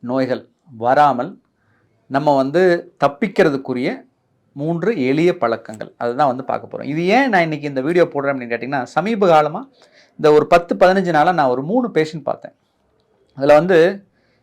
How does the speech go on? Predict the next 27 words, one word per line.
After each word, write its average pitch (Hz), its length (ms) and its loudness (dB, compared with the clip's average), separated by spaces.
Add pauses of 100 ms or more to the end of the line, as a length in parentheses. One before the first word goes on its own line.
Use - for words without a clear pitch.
(120)
இந்த 160 140 -4
மூணு 226 180 2
பேஷண்ட்டுக்கு 202 360 2
இருக்க 170 180 0
ஒற்றுமை 156 340 -2
என்னன்னு 151 40 -6
கேட்டிங்கன்னா, 151 340 -4
மூணு 160 160 -6
பேர்த்துக்கும் 160 320 0
வயசு 165 300 0
வந்து 160 280 -8
இருபத்தி 165 400 -4
மூணு, 156 380 -4
முப்பத்திரெண்டு, 139 580 -6
முப்பத்தி 127 440 -8
ஆறு. 55 320 -8 (800)
இவங்க 175 240 -2
மூணு 220 160 2
பேரும் 202 220 6
of 180 200 6
course 190 100 4
சர்க்கரை 180 380 0
நோயினால 160 300 2
தான் 180 120 0
நம்மளை 143 160 0
பார்க்க 143 320 0
வந்திருக்காங்க. 131 600 -4